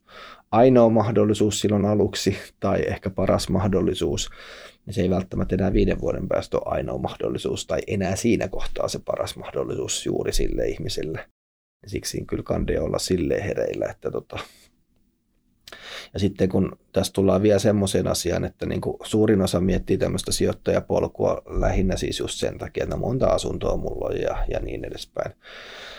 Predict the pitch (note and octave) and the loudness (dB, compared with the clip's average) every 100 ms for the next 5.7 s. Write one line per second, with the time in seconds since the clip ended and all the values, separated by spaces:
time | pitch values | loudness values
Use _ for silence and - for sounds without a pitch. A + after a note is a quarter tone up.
0 | - - - - - F#2 - - F#2+ F2+ | -16 -4 -4 -2 0 0 0 0 2 2
1 | F2 F#2+ - F2 - - - - - - | 2 -2 -2 -4 -4 -6 -8 -6 -2 -2
2 | F2 F#2+ - - - F#2 G#2 F2 - - | -2 -4 -4 -4 -2 -2 0 0 0 -4
3 | - - - _ _ _ _ - - - | -10 -10 -10 _ _ _ _ -20 -12 -6
4 | E2 E2 - E2 D#2+ D#2 F#2 F#2 - G#2 | -4 -4 -4 -6 -4 -2 -2 0 2 4
5 | G2 F#2+ F2+ - D2+ - - | 4 4 0 -2 -6 -6 -10